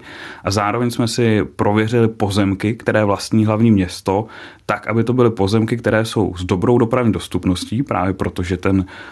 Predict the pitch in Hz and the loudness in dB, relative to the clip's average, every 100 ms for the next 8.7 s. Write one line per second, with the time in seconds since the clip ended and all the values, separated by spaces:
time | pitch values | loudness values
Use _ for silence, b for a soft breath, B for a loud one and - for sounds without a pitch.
0 | B 92 90 92 - 92 90 - 98 95 | B -2 -2 -2 -4 -4 -4 -2 0 0
1 | 78 67 - - 107 104 104 - - 98 | -4 -6 -8 0 2 2 0 -2 0 0
2 | 92 98 98 85 - - - 98 101 127 | 0 0 -2 -2 -8 -10 -6 0 0 0
3 | - 101 95 92 92 95 95 92 87 - | -2 -2 -2 0 0 0 0 -2 -6 -4
4 | - 92 - 113 135 120 120 110 98 101 | -4 -4 -4 2 2 4 2 2 0 0
5 | 98 92 90 98 95 92 95 95 95 92 | 2 0 0 0 0 0 0 2 0 -2
6 | - - - - - 92 90 87 92 95 | -10 -18 -18 -12 -4 0 0 -2 -4 -2
7 | 87 90 87 92 92 - - - - - | -2 -2 0 -2 -4 -4 -4 -4 -6 0
8 | 113 117 135 - - - - | 2 2 0 -8 -16 -10 -4